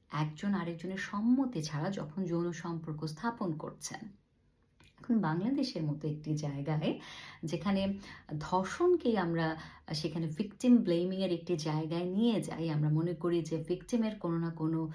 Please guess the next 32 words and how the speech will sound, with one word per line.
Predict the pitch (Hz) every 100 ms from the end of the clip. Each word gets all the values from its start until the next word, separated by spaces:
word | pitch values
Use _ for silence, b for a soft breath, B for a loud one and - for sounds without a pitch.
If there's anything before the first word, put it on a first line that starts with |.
| B B B
আহ, | 151 147
সমস্যা, | 147 - 170 170 160 - 170 165
ত্রুটি, | 156 165 160 160 160 160 B B B
অপরাধ | 165 160 170 165 -
ছিল | - - 240
বলেই | 247 214 196
তিনি | 165 156
ধর্ষণের | 151 151 - 180 170
শিকার | - - 240 220
হয়েছেন। | 156 143 - - 190 311 B B B
সেই | - 240 254
দেশে | 277 - 277
আসলে | 240 - 247
আমি | 214 220
যখন | 214 233 202
বৈবাহিক | 160 170 190 196 277 262
ধর্ষণকে | - 208 - 226 226
আইনের | 196 180 190 196 -
আওতায় | 156 160 180 233
নিয়ে | 233 185
আসতে | 175 156 - 147 -
চাইব, | 190 254 269 - 165 - B B B B
তার | 208 202 254
আগে | 262 269
আসলে | 247 214 240
অনেক | 226 180 254 302
বেশি | 254 -
প্রয়োজন | 240 - 160 208 240 160 147
বৈবাহিক | 156 170 170 196 208 170
ধর্ষণ | - 160 - 214
কি | 214 - 240 175 - B B B B
এই | 208